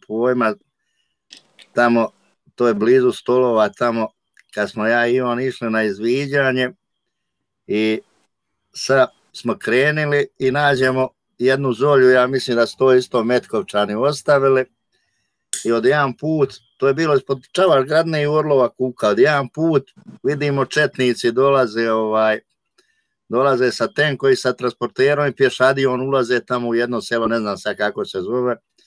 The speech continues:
ali to je nebitno. I on viče, „Ivica, ovo mi njih napasa.” „S čime š i napas, majke ti mile?” Kaže on, „Pa imamo ovu, ovu zolju, imamo i imamo pu-, puške i pištolje tamo.”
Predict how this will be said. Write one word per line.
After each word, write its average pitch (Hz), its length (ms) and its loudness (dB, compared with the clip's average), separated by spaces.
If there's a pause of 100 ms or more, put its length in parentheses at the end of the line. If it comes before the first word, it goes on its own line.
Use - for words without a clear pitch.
(300)
ali 95 180 -6
to 120 120 -2
je 107 60 0
nebitno. 127 680 0 (800)
I 117 220 2 (100)
on 139 220 0
viče, 135 480 2 (220)
„Ivica, 143 440 4
ovo 143 140 2
mi 143 220 0
njih 139 240 0
napasa.” 117 520 0
„S - 40 -14
čime 147 360 -2
š 127 140 0
i 123 60 4
napas, 147 420 0
majke 135 480 0
ti 120 80 -2
mile?” 110 320 -2 (520)
Kaže 160 280 4
on, 175 140 0
„Pa 151 140 2
imamo 165 340 2
ovu, 139 420 -2
ovu 139 380 -2
zolju, 170 380 2
imamo 170 500 2
i 160 280 -4
imamo 151 340 0
pu-, 131 340 -10
puške 160 560 0
i 135 140 -8
pištolje 160 640 0
tamo.” 151 360 -2